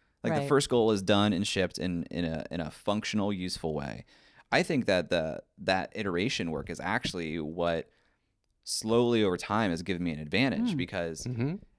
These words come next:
Speaker 1: it just makes my work stand out.
Speaker 3: Well,
Speaker 2: Yeah.
Speaker 3: that's, that's going back to the development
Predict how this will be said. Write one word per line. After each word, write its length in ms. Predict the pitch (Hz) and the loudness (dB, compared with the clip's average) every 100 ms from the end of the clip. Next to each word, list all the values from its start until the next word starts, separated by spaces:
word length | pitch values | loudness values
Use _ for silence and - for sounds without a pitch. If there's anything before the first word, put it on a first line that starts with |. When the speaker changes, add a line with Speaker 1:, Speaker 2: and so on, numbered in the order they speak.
| _ _ | _ _
Speaker 1:
it 240 | 110 98 - | -4 -4 -4
just 220 | 110 - | -4 0
makes 220 | 117 - | 0 0
my 80 | 101 | 0
work 220 | 90 104 | 2 0
stand 280 | - 71 65 | -2 -8 -8
out. 240 | 52 - - - - _ - - | -10 -12 -16 -20 -20 _ -18 -2
Speaker 3:
Well, 120 | 131 | 4
Speaker 2:
Yeah. 40 | 180 | 6
Speaker 3:
that's, 80 | 208 147 | 4 0
that's 460 | 156 156 - - - _ - | 2 0 0 -8 -14 _ 0
going 180 | 131 123 | 6 8
back 120 | 117 | 8
to 60 | 107 | 6
the 60 | |
development 520 | 95 104 143 104 85 | 6 6 6 4 2